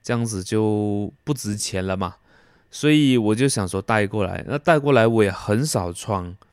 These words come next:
因为毕竟是用来就是收藏的。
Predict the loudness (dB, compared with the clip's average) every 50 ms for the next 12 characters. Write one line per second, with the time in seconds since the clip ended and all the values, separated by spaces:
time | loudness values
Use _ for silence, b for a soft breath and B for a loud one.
0 | _ _ _ -8 -4 -4 0 2 2 4 4 2 2 0 -4 b b b b -6
1 | -6 -4 -2 -2 -2 -2 -2 -2 -2 -2 -2 -2 -2 -2 -2 -2 -4 -4 -4 -6
2 | -8 -8 -10 -10 -8 -8 -8 -8 -6 -6 -6 -6 -6 -8 -10 -10 -10 -10 -12 -12
3 | -12 -12 -12 -12 -12